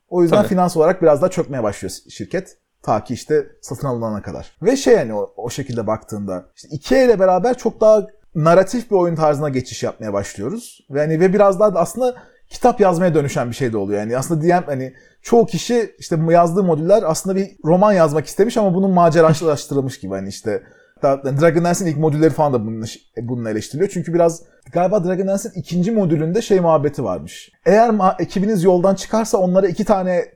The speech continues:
Speaker 1: kadim ejderha gönderip onları tekrar yola
Speaker 2: <laughs>
Speaker 1: döndürün diye bir encounter eklemişler.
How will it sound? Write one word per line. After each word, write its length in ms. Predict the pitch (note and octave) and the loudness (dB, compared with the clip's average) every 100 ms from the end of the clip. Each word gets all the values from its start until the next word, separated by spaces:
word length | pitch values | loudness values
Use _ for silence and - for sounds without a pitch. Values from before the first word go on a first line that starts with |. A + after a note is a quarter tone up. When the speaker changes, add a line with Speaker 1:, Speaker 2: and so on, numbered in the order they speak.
| _ | _
Speaker 1:
kadim 280 | D#3+ D#3+ F#3+ | -2 0 2
ejderha 440 | E3 E3+ E3 F#3+ | 4 4 4 2
gönderip 380 | E3 D#3 F#3 E3 | 2 2 2 0
onları 220 | D#3+ E3 | 0 0
tekrar 260 | F#3 F3 E3+ | 0 4 6
yola 280 | D3+ - | 8 6
Speaker 2:
<laughs> 160 | D3+ A#3+ | 6 2
Speaker 1:
döndürün 260 | A#2+ B2 A#2 | -2 -6 -4
diye 240 | E3 A#3 - _ _ - | -4 -4 -8 _ _ -2
bir 280 | F#3 A#3+ - | 0 2 0
encounter 500 | D3+ E3+ G#3 F#3 E3+ | -2 -2 -2 -2 -2
eklemişler. 720 | B2 - G#2 - D#2+ - - | -6 -6 -10 -8 -10 -10 -12